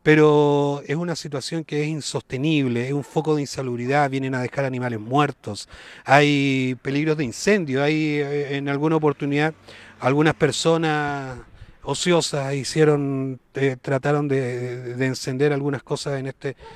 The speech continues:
sector. Así que hacemos este llamado, eh, para poder activarse, para poder articular algunas instancias, para que, mm,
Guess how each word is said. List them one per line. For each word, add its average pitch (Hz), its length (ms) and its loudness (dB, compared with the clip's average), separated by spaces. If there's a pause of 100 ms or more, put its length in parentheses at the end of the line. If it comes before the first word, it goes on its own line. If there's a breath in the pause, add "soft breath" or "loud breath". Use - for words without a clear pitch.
(100)
sector. - 380 -4 (340 loud breath)
Así 156 260 0
que 202 180 -4
hacemos 233 440 4
este 226 220 0
llamado, 220 480 4 (320 soft breath)
eh, 165 540 4
para 170 180 4
poder 175 240 6
activarse, 202 840 6
para 170 200 0
poder 170 540 2
articular 160 640 2
algunas 185 600 0
instancias, 185 640 -2 (320 loud breath)
para 165 200 4
que, 156 640 2
mm, 143 160 -6